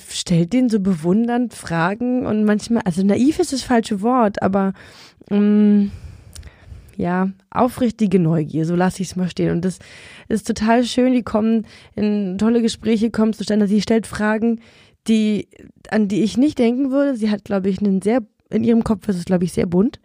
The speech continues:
<laughs> Aber das, ähm, macht das Gespräch sehr, sehr toll. Sie ist null wertend dabei. Natürlich ist es ja auch ein,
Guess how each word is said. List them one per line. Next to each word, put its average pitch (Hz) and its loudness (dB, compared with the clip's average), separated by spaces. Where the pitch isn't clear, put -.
<laughs> - -4
Aber 196 0
das, 202 -4
ähm, 202 2
macht 190 2
das 190 -2
Gespräch 214 0
sehr, 175 0
sehr 175 0
toll. 180 2
Sie 208 0
ist 214 4
null 262 4
wertend 220 4
dabei. 180 2
Natürlich 170 -2
ist - -10
es - -6
ja 160 0
auch 165 -4
ein, 165 0